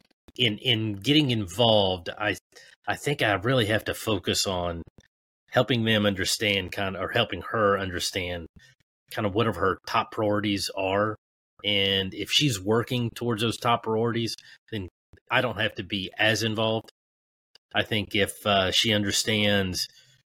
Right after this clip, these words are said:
you know, kind of what brings joy to her life, and if she's, you know, on a path that is, is, is aligned with what brings joy,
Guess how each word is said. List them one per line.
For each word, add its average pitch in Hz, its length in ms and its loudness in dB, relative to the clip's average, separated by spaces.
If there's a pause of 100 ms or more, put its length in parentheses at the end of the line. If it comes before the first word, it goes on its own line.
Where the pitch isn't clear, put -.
(280)
you 101 80 -10
know, 98 120 -8
kind 123 200 0
of 92 160 -2 (580)
what 117 360 0
brings 120 340 2
joy 110 340 2
to 107 180 -4
her 107 180 0
life, 101 580 0 (180)
and 104 100 0
if 101 120 2
she's, 95 420 0 (460)
you 101 100 -6
know, 95 100 -6
on 117 180 0
a 110 40 2
path 104 720 0
that 98 300 -2
is, 95 720 -2
is, 95 300 -2 (920)
is 98 120 0
aligned 107 640 2
with 101 200 -4
what 107 200 -2
brings 107 360 -2
joy, 101 420 0